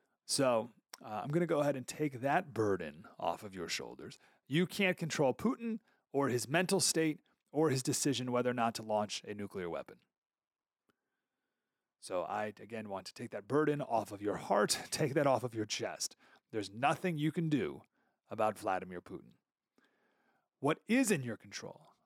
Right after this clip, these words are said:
is what you can do now to prepare for if he does. And I mean that eternally more. Like, I mean, like, yes, you should go get, like,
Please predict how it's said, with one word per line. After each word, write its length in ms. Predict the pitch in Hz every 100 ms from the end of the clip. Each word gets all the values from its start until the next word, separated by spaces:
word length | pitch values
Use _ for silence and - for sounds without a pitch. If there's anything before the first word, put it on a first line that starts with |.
| _ _ _ _ _
is 140 | 135
what 260 | 117 156 151
you 100 | 147
can 160 | 135 113
do 340 | 117 120 117
now 380 | 104 95 98 92 -
to 100 | -
prepare 380 | - 107 104
for 180 | 98 -
if 100 | -
he 80 | -
does. 380 | - - - - _ _ _ -
And 100 | 127
I 80 | 170
mean 160 | 160
that 260 | 135 117 107 _ _ _ _ _ _ _ _ _ _ _ _ _ _ _
eternally 580 | - 139 123 92 92 - _ _ _ _ _
more. 180 | 113 98
Like, 160 | 113 131
I 80 | 127
mean, 140 | 139
like, 180 | 139 123
yes, 240 | 147 131
you 60 | 131
should 160 | 117 120
go 300 | 120 120 113
get, 240 | 107 107
like, 160 | 95